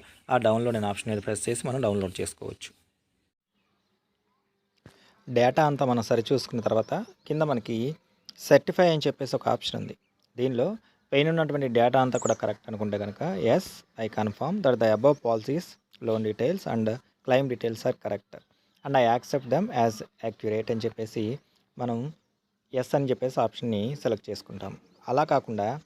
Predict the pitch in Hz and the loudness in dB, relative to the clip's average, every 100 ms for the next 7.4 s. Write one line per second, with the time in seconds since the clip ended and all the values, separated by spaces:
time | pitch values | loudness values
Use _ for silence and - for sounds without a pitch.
0 | _ _ _ 139 127 156 170 151 143 131 | _ _ _ 0 4 6 6 6 4 2
1 | 131 123 117 123 131 123 113 110 110 107 | 0 4 4 4 2 0 0 0 0 -2
2 | - 123 123 117 - - 117 127 120 110 | -4 4 6 6 2 -2 -2 0 0 0
3 | - 110 113 107 113 117 110 117 110 117 | -4 -2 0 2 0 0 0 -2 -2 -4
4 | 104 110 117 110 104 107 - 101 - _ | -2 -2 -2 -2 -4 -6 -6 -6 -8 _
5 | _ _ _ _ _ _ _ _ _ 127 | _ _ _ _ _ _ _ _ _ 0
6 | 127 131 123 123 120 113 113 113 110 110 | 0 0 0 2 2 0 0 0 0 -2
7 | 107 107 107 113 | -4 -2 -2 -2